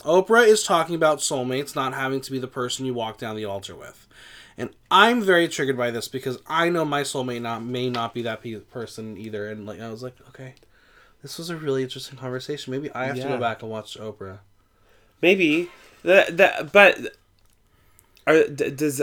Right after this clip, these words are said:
Speaker 2: Oprah have a full D V D box set, or is that online anywhere?
Speaker 1: I don't know. I'm
Speaker 2: You know,
Speaker 1: sure.
Speaker 2: it's probably an Oprah streaming service. <laughs>
Speaker 1: Probably,
Speaker 2: I wouldn't be
Speaker 1: honestly.
Speaker 2: surprised if there was an Oprah
Speaker 1: Yeah.
Speaker 2: streaming service.
Speaker 1: But I, again, I think this was a very interesting, pointed, specific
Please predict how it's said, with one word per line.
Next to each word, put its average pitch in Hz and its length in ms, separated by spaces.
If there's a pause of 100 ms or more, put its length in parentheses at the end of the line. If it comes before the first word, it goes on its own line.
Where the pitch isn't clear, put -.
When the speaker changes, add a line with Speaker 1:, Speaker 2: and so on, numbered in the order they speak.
(140)
Speaker 2:
Oprah 123 300
have 127 180
a 113 60
full 107 360
D 110 180
V 107 120
D 107 80
box 101 260
set, 120 260
or 107 140
is 107 100
that 104 160
online 101 340
anywhere? 131 460
Speaker 1:
I 120 40
don't 113 160
know. 135 80
I'm 135 160
Speaker 2:
You - 140
know, 135 100
Speaker 1:
sure. - 80
Speaker 2:
it's 139 120
probably 127 500
an 110 60
Oprah 104 280
streaming 104 380
service. 107 280
<laughs> 214 800
Speaker 1:
Probably, 156 640 (100)
Speaker 2:
I 175 100
wouldn't 196 240
be 190 60
Speaker 1:
honestly. 196 40
Speaker 2:
surprised 156 480
if 151 140
there 143 140
was 131 160
an 139 80
Oprah 123 200 (140)
Speaker 1:
Yeah. 131 120
Speaker 2:
streaming 110 180
service. 110 420
Speaker 1:
But 185 220
I, 185 60
again, 170 440
I 175 80
think 170 200
this 156 180
was 156 100
a 156 80
very 147 340 (160)
interesting, 143 640
pointed, 135 600
specific - 1120